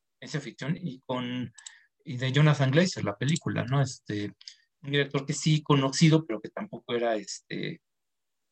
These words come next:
no había tenido grandes taquillas, era conocido dentro del, del indie. Ahora, de lo que decía Rodrigo, de que se ha colocado muy bien como entre los jóvenes,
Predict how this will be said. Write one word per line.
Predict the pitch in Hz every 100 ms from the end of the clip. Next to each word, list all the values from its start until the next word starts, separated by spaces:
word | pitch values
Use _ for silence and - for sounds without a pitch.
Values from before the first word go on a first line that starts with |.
| _ _ -
no |
había | 180
tenido | 180 156
grandes | 156 165 170
taquillas, | 143 131 131 - -
era | 180
conocido | 190 151 139 143 143
dentro | 113 104
del, | 104 101 -
del | 113 113
indie. | 127 110 104 - - -
Ahora, | - 147 - _
de | 147
lo | 147 147
que | 147
decía | 147 190
Rodrigo, | 208 240 190 190
de | 165
que | -
se | 127 135
ha |
colocado | - 156 151 - 131
muy | 127 127
bien | 120
como | 117 113
entre | 107 98
los | 101
jóvenes, | - 117 123 160 -